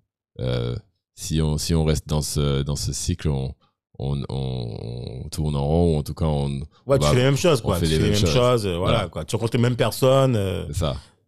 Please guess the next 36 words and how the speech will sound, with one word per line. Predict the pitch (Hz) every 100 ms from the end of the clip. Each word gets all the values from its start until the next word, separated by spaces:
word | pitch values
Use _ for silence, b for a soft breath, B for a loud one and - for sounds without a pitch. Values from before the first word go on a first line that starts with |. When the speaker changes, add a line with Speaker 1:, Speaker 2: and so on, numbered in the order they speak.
| _
Speaker 2:
tu | 92
vois. | 98 95
D'ailleurs, | 117 139 151
c'est | 135 117
dans, | 139
là, | 120 120 123 151
mais | 160 160
c'est | 196
dans | 160 117
le | 147
cadre | 139 110
du |
podcast, | - 107 - -
tu | -
vois, | 90 120
le | 87
but, | 82 131
c'est | - 87
vraiment | 95 110
de |
rencontrer | 90 -
des | 90
gens | 101
divers, | 95 117 143 101
tu | 98
vois. | 98
On | 90
n'est | 85
pas | 120 127 131
sur | -
une, | 104 98 101 B B B B B
tu | -
vois, | 135
on | 113
n'est |
pas | 107 123 -